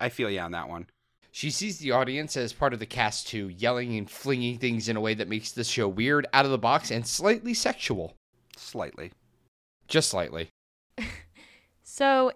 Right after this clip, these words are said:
Speaker 3: in talking about her favorite Rocky tradition that they've kept in their show, Madeline mentions the virgin sacrifice at the beginning.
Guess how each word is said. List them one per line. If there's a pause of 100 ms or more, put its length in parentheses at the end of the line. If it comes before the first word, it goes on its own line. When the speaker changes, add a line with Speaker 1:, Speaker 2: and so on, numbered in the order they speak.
Speaker 3:
in
talking
about
her
favorite
Rocky
tradition
that
they've
kept
in
their
show, (260)
Madeline
mentions
the
virgin
sacrifice
at
the
beginning.